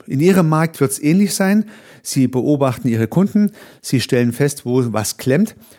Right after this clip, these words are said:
und entwickeln eine Lösung für dieses Problem. Und vielleicht ist noch kein anderer auf die Idee gekommen, das so zu machen wie Sie. Und dann hätten Sie ein Exklusivprodukt.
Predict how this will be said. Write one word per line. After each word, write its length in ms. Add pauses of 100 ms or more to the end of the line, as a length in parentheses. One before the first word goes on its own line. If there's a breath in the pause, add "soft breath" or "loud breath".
(240 loud breath)
und 180
entwickeln 540
eine 220
Lösung 360
für 140
dieses 300
Problem. 500 (280 loud breath)
Und 300
vielleicht 460
ist 240
noch 100
kein 160
anderer 360
auf 100
die 120
Idee 180
gekommen, 340
das 120
so 120
zu 160
machen 260
wie 140
Sie. 340 (300 loud breath)
Und 180
dann 360 (220 loud breath)
hätten 200
Sie 120
ein 40
Exklusivprodukt. 1120